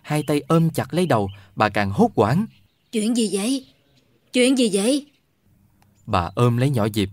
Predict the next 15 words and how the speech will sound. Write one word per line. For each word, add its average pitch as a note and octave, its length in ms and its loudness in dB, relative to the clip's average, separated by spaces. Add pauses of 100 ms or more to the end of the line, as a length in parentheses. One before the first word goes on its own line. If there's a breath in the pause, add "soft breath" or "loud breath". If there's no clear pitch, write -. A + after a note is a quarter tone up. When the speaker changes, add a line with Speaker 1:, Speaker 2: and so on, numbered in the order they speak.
(140)
Speaker 1:
hớt D#3 240 -2
hải G#2 280 -6
kêu. B2 180 2 (840 soft breath)
Và A2+ 300 4
khi D3+ 160 -2
thấy G3 220 -2
Quý G#3+ 240 -2
Ròm G2+ 280 0
lấm D#3+ 340 0
lét G#3+ 320 -2
thò G2+ 220 0
đầu F#2+ 240 0
ra A#2+ 120 -2
khỏi A#2 180 0
phòng, G#2+ 260 0